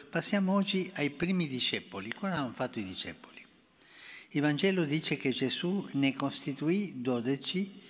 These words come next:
che chiamò apostoli perché stessero con lui e per mandarli a predicare. Due cose, perché stessero con lui e mandarli a predicare. C'è un aspetto che sembra contraddittorio. Li chiama perché stiano con lui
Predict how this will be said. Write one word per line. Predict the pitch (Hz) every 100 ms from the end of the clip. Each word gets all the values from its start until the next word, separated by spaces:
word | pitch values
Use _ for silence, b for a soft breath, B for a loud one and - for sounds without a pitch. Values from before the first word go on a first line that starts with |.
| B B
che | - 113
chiamò | 117 107 113
apostoli | 107 107 104 - 165 180 180 B B B -
perché | 139 131 156
stessero | - - 202 - - 156 135
con | - 139 160
lui | 233 247 247 -
e | 214 240
per | - 170
mandarli | 143 143 139 156 151
a |
predicare. | 123 127 107 98 90 98
Due | 151 165 113
cose, | - - - B B B B -
perché | 127 135
stessero | 135 - 160 165 156
con | 175 180
lui | 220
e | 185
mandarli | 127 120 127 120
a |
predicare. | 117 107 98 87 85 80 - - - B B B B B B -
C'è | 180
un | 175
aspetto | 160 - 175 180 165
che | 151 143
sembra | - 156 147
contraddittorio. | 135 131 131 135 135 131 175 104 104 - B B B B -
Li | 139 143
chiama | - 214 220 226
perché | - 160 143 147
stiano | - 175 175 156
con | 151 175 190
lui | 202 139 110 - - 151